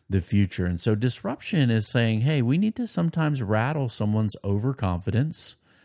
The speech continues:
Like, I, I don't know, Jesse, if you've met people like this, but I have. One of my friends, John Jenkins, he's in the kingdom of heaven now. I've shared about him on this podcast, I believe. Uh, John was so confident in his unbelief that it needed to, his cage needed to be rattled,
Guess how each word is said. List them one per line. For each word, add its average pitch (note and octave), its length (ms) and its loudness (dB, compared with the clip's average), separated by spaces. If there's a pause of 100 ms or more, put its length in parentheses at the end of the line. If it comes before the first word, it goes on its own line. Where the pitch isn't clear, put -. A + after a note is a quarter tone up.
(300)
Like, G#2 240 4
I, A2 400 2
I - 20 4
don't A#2 180 4
know, F#2+ 160 2
Jesse, F#2+ 400 0
if F2+ 120 -2
you've G2+ 340 2
met G#2 300 0
people F#2+ 260 -4
like F#2 220 -4
this, G2+ 220 -2
but G2+ 120 2
I A#2+ 120 4
have. G2+ 200 4
One C#3+ 100 6
of D3 60 6
my G#2 140 4
friends, G2 280 -2
John G2+ 220 2
Jenkins, F#2+ 380 0
he's F#2+ 160 0
in F#2 120 0
the F#2 60 0
kingdom F#2 320 -2
of F2 60 -6
heaven G2 280 -2
now. F2+ 280 -4
I've F#2+ 100 -10
shared G2 240 -4
about F#2+ 360 -4
him G2 160 -2
on F2+ 120 -4
this F2+ 160 -6
podcast, G2 480 -4
I F#2 60 -6
believe. G2 340 -4 (480)
Uh, G2+ 180 4
John A2+ 340 4
was A2 120 2
so G#2+ 160 0
confident G#2 680 0
in F#2+ 100 -2
his F#2+ 220 2
unbelief F#2+ 640 -2
that G2+ 120 -2
it F#2 120 -4
needed G2 300 0
to, F#2+ 140 -4
his F2+ 200 -4
cage F3+ 420 -4
needed G2 160 2
to F2+ 60 0
be F2 160 -2
rattled, F2+ 300 -6